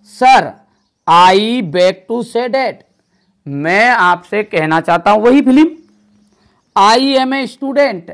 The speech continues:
मैं क्या हूँ, विद्यार्थी हूँ, of class, यहाँ पर रेड address लिखा ना, इसका मतलब यहाँ पर आप ninth कर दो, of class ninth,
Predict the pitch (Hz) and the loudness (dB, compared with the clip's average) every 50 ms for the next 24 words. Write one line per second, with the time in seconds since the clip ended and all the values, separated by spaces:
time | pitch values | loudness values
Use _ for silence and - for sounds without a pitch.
0 | - _ - 160 160 165 175 190 214 233 233 233 208 _ - 240 240 254 226 240 | -20 _ -16 -14 -12 -8 -8 -6 -6 -6 -8 -10 -12 _ -8 -6 -4 -2 -2 -2
1 | 254 233 175 135 - _ _ _ _ _ _ - 156 156 143 135 123 131 135 143 | -2 -4 -4 -6 -10 _ _ _ _ _ _ -18 -16 -16 -16 -16 -18 -18 -18 -18
2 | 151 156 156 _ 170 143 113 120 139 175 _ _ _ _ _ _ _ _ - 160 | -18 -20 -20 _ -20 -20 -20 -20 -20 -20 _ _ _ _ _ _ _ _ -6 -2
3 | 165 196 208 220 214 - - 180 170 170 175 196 220 240 247 247 247 - - _ | 0 0 0 0 -2 -6 -8 -2 0 2 4 4 4 4 4 2 0 -4 -16 _
4 | _ _ _ _ _ _ _ _ _ _ _ _ _ _ _ _ 160 131 139 135 | _ _ _ _ _ _ _ _ _ _ _ _ _ _ _ _ -14 -12 -10 -8
5 | 143 151 160 - 175 156 156 151 151 143 147 165 170 165 180 190 165 208 254 254 | -6 -6 -6 -6 -8 -10 -12 -12 -12 -12 -10 -10 -10 -10 -12 -12 -10 -10 -10 -12
6 | 214 - _ _ _ _ _ _ _ - 170 - _ - 156 151 147 151 151 143 | -14 -20 _ _ _ _ _ _ _ -20 -20 -20 _ -14 -12 -12 -12 -12 -14 -14
7 | 147 139 156 - 147 143 143 190 156 143 131 113 120 123 120 120 - - - 98 | -14 -16 -18 -16 -16 -16 -14 -14 -16 -16 -18 -18 -20 -20 -20 -20 -20 -20 -20 -20
8 | 78 64 _ 87 _ _ _ _ _ _ _ _ _ _ - 156 - _ _ - | -20 _ _ _ _ _ _ _ _ _ _ _ _ _ -16 -16 -16 _ _ -12
9 | 151 151 160 180 220 247 233 - _ _ - 165 147 151 151 - 135 - 123 120 | -6 -2 0 0 0 0 -4 -8 _ _ -20 -18 -16 -16 -16 -18 -20 -20 -20 -20